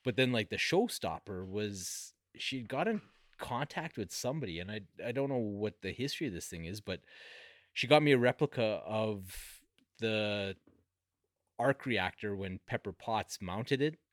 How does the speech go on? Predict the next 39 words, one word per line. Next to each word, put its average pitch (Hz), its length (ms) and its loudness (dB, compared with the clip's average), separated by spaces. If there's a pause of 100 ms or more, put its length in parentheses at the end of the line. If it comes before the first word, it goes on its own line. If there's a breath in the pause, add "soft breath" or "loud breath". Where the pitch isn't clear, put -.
(160)
and 90 440 -6 (260)
the, - 80 -4
with 92 220 -8
the 87 280 -4 (220)
proof 120 260 -4
Tony 107 240 -6
Stark 101 320 -6
has 98 200 -4
a 90 40 -8
heart. 120 320 -4 (520 loud breath)
But 131 100 2
man, 123 280 6
it 139 200 10
is 127 240 6 (100)
a 104 120 -6 (120)
perfect 120 480 0
replica, 101 400 -2
and 92 120 -4
I've 127 100 0
been 151 120 2
shopping 117 420 2
for 120 140 -6
one 110 180 0
forever. 95 720 -4
And, 98 180 -4
like, 104 260 -2 (540 soft breath)
I 117 100 -2
had 107 160 -2
bought 110 220 4
a 92 40 -2
licensed 120 500 -4
one 135 180 0
once 127 400 -4 (100)
and 95 240 -4
ended 101 180 -4
up 92 100 -8
sending 113 300 -4
it 95 140 -8
back 98 440 -2